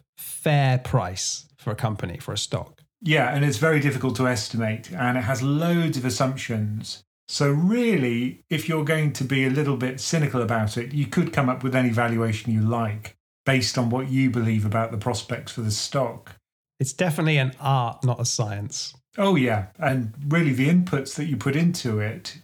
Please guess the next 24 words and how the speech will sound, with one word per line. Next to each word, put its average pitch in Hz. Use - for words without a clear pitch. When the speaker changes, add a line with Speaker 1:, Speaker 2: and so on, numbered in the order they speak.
Speaker 2:
pretty -
much 147
determine 117
what 123
you 117
get. 107
Now 175
it's -
possible 135
to 131
get 131
an 143
off-the-shelf 123
valuation 135
model 120
where 131
you 147
just 147
stick -
in 127
the 123
cash 139
flow 123
assumptions. 113